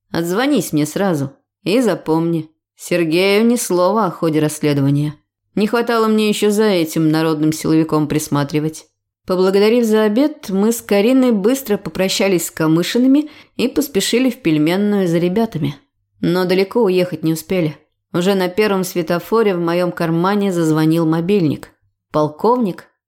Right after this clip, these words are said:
ответил, одновременно замечая, как загорелся зелёный сигнал светофора.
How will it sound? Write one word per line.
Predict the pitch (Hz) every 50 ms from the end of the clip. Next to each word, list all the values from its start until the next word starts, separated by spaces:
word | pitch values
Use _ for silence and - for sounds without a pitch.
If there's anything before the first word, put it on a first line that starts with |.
| _ _ _
ответил, | - 156 160 - 190 247 262 254 254 226
одновременно | 214 190 190 196 196 202 233 240 240 233 220 208
замечая, | 190 190 190 185 175 - - 226 240 247 233
как | 226 226 180 170
загорелся | 160 165 165 156 165 170 196 208 202 - 208 202
зелёный | 190 214 226 240 233 180 160 160
сигнал | 160 - 160 156 160 180 165 156
светофора. | - - 151 - 180 180 - 165 156 143 151 156